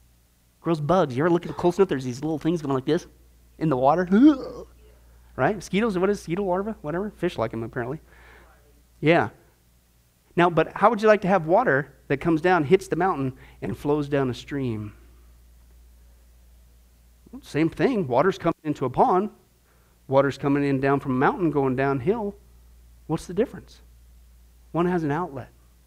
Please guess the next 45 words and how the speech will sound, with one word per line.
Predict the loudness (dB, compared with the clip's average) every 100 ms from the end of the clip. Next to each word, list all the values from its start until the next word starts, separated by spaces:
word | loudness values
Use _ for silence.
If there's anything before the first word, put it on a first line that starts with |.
| _ _ _
and | -10
it | -8
keeps | -10 -12
it |
fresh. | -12 -10 -10 -14 -20 _ _ _ _ _ _ _
What | 2 2 2 -2
good | 0 0 -4 -12 -2
is | 0 0
it | -4
coming | -4 -4 -4 -4
every | -2 -2 -2 -2
week | -2 -4 -6 -14 -20 -20 -14 -4
and | 2
you | 4
haven't | 4 2
consecrated | -2 -4 -2 -2 -2 -4
yourself | -8 -8
to | -6
Jesus | -4 -4 -4
Christ, | -4 -6 -6 -18 -20 -8 -2
and | 0
praise | 2 2
God, | 2 0
at |
least | -2 -2
you're | -4
coming, | -2 -2 -4 -12 0
but | 0 4
you | 4
have | 4
no | 4 4
intentions | 2 0 0 0 0
on | 4
doing | 4 2
it. | -6 -18 -6 0
And | 4
I'm | 4
so | 4 0
stinking | 2 0 2 4
glad | 6 6 4
that |
it | 6
never | 6 4
happens | 2 0 2
here | 4 4